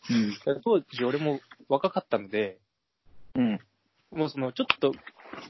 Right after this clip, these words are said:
Speaker 2: 触れられるだけで、
Speaker 1: うんうんうん。
Speaker 2: おちんちんがちょっと元気になるんですよ。
Speaker 1: うん。
Speaker 2: で、なんかちょっと下スウェッ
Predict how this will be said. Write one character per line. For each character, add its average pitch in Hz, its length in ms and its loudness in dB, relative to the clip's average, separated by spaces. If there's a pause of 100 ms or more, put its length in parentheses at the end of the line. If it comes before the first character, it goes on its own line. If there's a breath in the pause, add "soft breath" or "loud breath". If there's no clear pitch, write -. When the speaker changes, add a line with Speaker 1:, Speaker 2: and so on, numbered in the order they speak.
Speaker 2:
触 - 200 2
れ 190 120 2
ら 196 100 6
れ 196 80 -2
る 190 100 -4
だ 180 120 -4
け 180 120 -12
で、 117 340 -6 (1080)
Speaker 1:
う - 20 0
ん 127 40 2
う - 20 4
ん 110 400 4
う 107 140 2
ん。 90 40 -6 (520)
Speaker 2:
お 151 100 -8
ち 208 180 -2
ん 196 80 -2 (140)
ち - 180 -4
ん 107 200 -8 (220)
が 127 120 8
ち - 60 -10
ょ - 0 -
っ - 20 -10
と 131 80 6
元 190 180 8
気 - 100 -6
に 120 60 -2
な 107 80 4
る 98 80 -4
ん 92 40 -14
で 92 60 -16
す - 140 -8
よ。 101 100 -12 (840)
Speaker 1:
う 127 80 2
ん。 110 300 4 (360)
Speaker 2:
で、 151 360 4 (120)
な 170 80 2
ん 165 40 0
か 165 40 2
ち 185 80 -2
ょ 170 40 2
っ - 20 0
と 151 60 -4
下 214 260 6
ス 190 160 -4
ウ 202 40 4
ェ 214 80 4
ッ - 40 -10